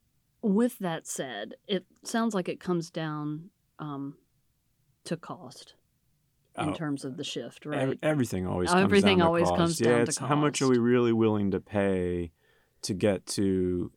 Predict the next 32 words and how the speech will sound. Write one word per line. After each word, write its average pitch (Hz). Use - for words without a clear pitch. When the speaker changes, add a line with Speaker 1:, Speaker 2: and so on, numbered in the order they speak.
Speaker 2:
eighty 120
percent 92
renewable 87
energy 82
versus 90
ninety 90
versus 90
ninety-five 85
or 82
closer -
to 85
a 82
hundred. 85
And 101
the 101
closer 135
you 123
get 113
to 101
a 98
hundred, 90
the 90
costs 95
really 85
start 92
to 95
balloon. 90
Speaker 1:
Okay. 254
So 202
just 185
for 165
my 143